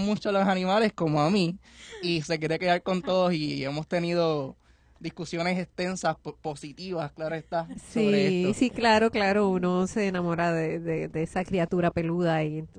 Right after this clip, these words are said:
Speaker 2: quiere quedarse con él, pero pues, eh, eh, eh, también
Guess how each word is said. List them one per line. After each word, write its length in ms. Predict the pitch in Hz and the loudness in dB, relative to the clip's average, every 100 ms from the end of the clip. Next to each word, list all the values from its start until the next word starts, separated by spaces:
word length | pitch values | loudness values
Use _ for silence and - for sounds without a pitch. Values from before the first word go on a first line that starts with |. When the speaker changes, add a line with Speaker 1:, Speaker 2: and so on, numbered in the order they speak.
| - | -12
Speaker 2:
quiere 200 | 175 170 | -10 -8
quedarse 340 | 185 170 - | -8 -8 -10
con 160 | 180 165 | -12 -10
él, 120 | 165 | -8
pero 160 | - 151 | -8 -8
pues, 160 | 170 180 - _ | -10 -12 -16 _
eh, 120 | - 180 | -6 -4
eh, 200 | 151 147 | -2 -2
eh, 40 | 170 | -2
también 480 | 170 175 170 180 | -2 -2 -2 -4